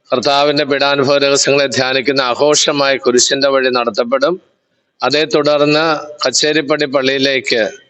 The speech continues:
ആ പീഡാനുഭവ പ്രദക്ഷിണം നടത്തും. കർത്താവിൻ്റെ മൃതശരീരം വഹിച്ചുകൊണ്ടുള്ള ആ പീഡാനുഭവ പ്രദക്ഷിണം കച്ചേരിപ്പടിയിലേക്ക്, പള്ളിയിലേക്ക് നടത്തപ്പെടും. തിരിച്ച് പള്ളിയിൽ തിരുസ്വരൂപം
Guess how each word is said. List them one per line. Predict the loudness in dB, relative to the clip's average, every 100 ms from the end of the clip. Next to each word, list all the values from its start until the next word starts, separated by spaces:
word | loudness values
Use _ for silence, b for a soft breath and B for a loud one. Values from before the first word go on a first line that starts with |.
| _ _ _ -4 -2
ആ | 0
പീഡാനുഭവ | -2 0 0 0 0
പ്രദക്ഷിണം | 0 0 0 0 0 0
നടത്തും. | 0 0 0
കർത്താവിൻ്റെ | 0 0 0 2 2 2 2 0
മൃതശരീരം | 0 0 0 0 0 0 0 -2 -2
വഹിച്ചുകൊണ്ടുള്ള | 0 0 2 2 2 2 2 0 -6 _ _ _ _ -4
ആ | -2
പീഡാനുഭവ | 0 0 0 0 0 0
പ്രദക്ഷിണം | -2 0 0 0 0 0 -2 -10 -20 _ -6
കച്ചേരിപ്പടിയിലേക്ക്, | -4 -2 -2 0 0 0 0 0 0 0 2 2 0 -4
പള്ളിയിലേക്ക് | -2 0 0 2 2
നടത്തപ്പെടും. | 0 -2 -2 0 0 -2 -6 _ _ _ _ _ _ -2
തിരിച്ച് | 0 2 2 2 2 0
പള്ളിയിൽ | -2 0 0 0
തിരുസ്വരൂപം | 0 2 2 2 2